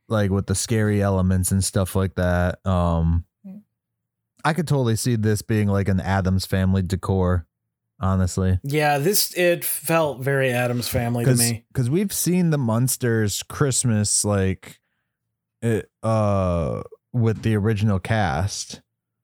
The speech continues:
Speaker 2: Yeah, very,
Speaker 1: Briefly.
Speaker 2: very subtly.
Speaker 1: Yeah. And it wasn't anything, like, super scary or
Speaker 2: And we didn't
Speaker 1: super
Speaker 2: even know it was, uh, like, a Christmas
Speaker 1: Yeah. <laughs>
Speaker 2: episode until the end.
Speaker 1: Yeah.
Speaker 2: That was the one where Grandpa runs away, wasn't it?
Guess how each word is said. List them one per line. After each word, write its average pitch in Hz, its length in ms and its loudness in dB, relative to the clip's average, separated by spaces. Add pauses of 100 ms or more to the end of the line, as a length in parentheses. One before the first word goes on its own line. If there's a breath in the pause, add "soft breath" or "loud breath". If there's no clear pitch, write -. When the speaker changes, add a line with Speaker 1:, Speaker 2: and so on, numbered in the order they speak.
(360)
Speaker 2:
Yeah, 170 600 0
very, 208 680 -2 (640)
Speaker 1:
Briefly. 123 300 0
Speaker 2:
very 151 260 4
subtly. 143 760 2 (100)
Speaker 1:
Yeah. 90 300 0 (520 soft breath)
And 127 160 0
it 120 100 -2
wasn't 123 420 0
anything, 113 520 0
like, 98 320 0 (120)
super 101 400 -2
scary 95 680 0
or 90 160 2
Speaker 2:
And 92 160 4
we 214 80 2
didn't 247 180 2
Speaker 1:
super 269 80 2 (120)
Speaker 2:
even 160 180 4
know 147 260 0
it 175 80 2
was, 147 320 -2
uh, 131 220 0
like, 139 160 0
a 110 160 -4
Christmas 156 460 0
Speaker 1:
Yeah. 139 60 6
<laughs> - 20 6
Speaker 2:
episode 147 340 2
until 160 260 2
the 147 220 -2
end. 143 420 0
Speaker 1:
Yeah. 117 180 2
Speaker 2:
That 233 120 2
was 277 100 -2
the 294 60 -2
one 254 160 0
where 190 100 0
Grandpa 151 440 -2
runs 151 280 0
away, 131 460 2
wasn't 127 320 0
it? - 160 -14